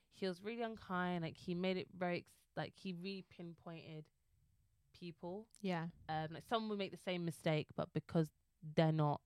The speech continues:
Speaker 1: of ethnic minority, he, they wouldn't get the slack of it.
Speaker 2: Yeah.
Speaker 1: Um, so yeah, that's, yeah. Um, I just dropped subtle hints. Um, I wasn't,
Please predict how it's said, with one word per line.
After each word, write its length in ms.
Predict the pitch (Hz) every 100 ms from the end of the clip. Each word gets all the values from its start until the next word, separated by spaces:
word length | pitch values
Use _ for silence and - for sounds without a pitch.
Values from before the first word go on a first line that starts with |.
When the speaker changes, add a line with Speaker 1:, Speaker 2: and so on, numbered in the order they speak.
| _ -
Speaker 1:
of 80 | 160
ethnic 260 | 156 156 -
minority, 640 | 147 151 156 - 147 139 _ _ _ _ _ -
he, 220 | - 160
they 100 | 160
wouldn't 320 | 156 156 151 156
get 180 | 151 -
the 80 | -
slack 160 | - 151 -
of 100 | 156
it. 300 | 156 226 - - -
Speaker 2:
Yeah. 260 | 202 180 165 - _ -
Speaker 1:
Um, 640 | 165 156 151 151 151 151 151 _ _ _ _ -
so 60 | 185
yeah, 180 | 151 - -
that's, 220 | 214 - -
yeah. 280 | - 165 143 156 - - - _ -
Um, 160 | 196 196
I 440 | - 240 277 311 262 - _
just 280 | - 202 -
dropped 280 | - 185 -
subtle 320 | - 170 156
hints. 420 | 147 - 151 226 - - - - _ - _ _ -
Um, 400 | 160 151 147 151
I 80 | 180
wasn't, 520 | 185 214 202 202 196